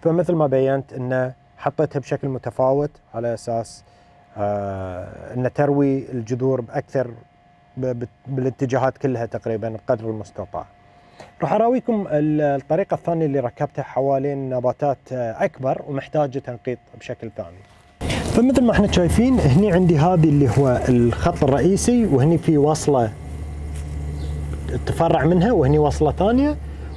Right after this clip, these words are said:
ولكن هني حطيت نوع الحلقة أو الدائرة وكلها قطارات. طبعا هناك عندكم شوي اندفنت بالأوراق، ولكن ما عندي مشكلة. آه، هذه جهنمية قديمة عندي، صار لها فترة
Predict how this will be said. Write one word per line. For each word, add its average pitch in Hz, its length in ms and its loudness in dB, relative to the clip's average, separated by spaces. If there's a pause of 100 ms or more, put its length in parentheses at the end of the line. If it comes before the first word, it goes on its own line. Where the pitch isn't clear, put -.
ولكن 247 360 2
هني 254 280 0
حطيت - 420 -2
نوع 185 160 2
الحلقة 156 640 0 (200)
أو 127 140 0
الدائرة 143 520 0 (680)
وكلها 254 400 2
قطارات. 120 560 -2 (680)
طبعا 156 280 0
هناك 165 320 -2
عندكم 147 360 -4
شوي 156 460 -2
اندفنت 139 520 -4
بالأوراق، 147 680 -4
ولكن 202 260 -2
ما 254 100 0
عندي 156 200 -2
مشكلة. 147 460 -2 (640)
آه، 131 340 -4
هذه 196 260 -2
جهنمية 160 680 -2
قديمة 131 540 -6
عندي، 120 280 -8 (160)
صار 151 240 -2
لها 135 160 -2
فترة 135 460 -8